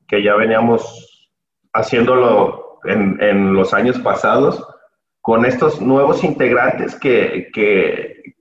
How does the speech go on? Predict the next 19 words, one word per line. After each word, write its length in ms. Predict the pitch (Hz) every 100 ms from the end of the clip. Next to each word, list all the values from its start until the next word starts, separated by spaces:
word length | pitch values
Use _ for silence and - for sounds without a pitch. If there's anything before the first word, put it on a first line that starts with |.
| -
que 160 | 107
entraron, 480 | 101 101 117 127 135
que 140 | 127
fue 760 | - 117 113 117 113 104 80 -
el 160 | 98 98
bataco 680 | 85 85 - 92 87 - 101
y 20 |
luego 260 | 92 95 98
fue 600 | - 98 101 101 92 -
el, 360 | 95 87 85 95
el 100 | 92
vocal. 800 | 82 - - 98 104 101 - - _ _ _ -
Actualmente 600 | 90 - 101 104 104 -
también 840 | 104 98 101 104 104 98 92 - _ _ _ -
entró 960 | 104 104 107 104 107 104 95 92 - - - -
este, 1000 | 101 98 - - 98 92 85 101 95 92
eh, 120 | 90 - - - _ _ _ -
el 240 | 101 92
McCoy, 680 | 95 95 - 120 131 143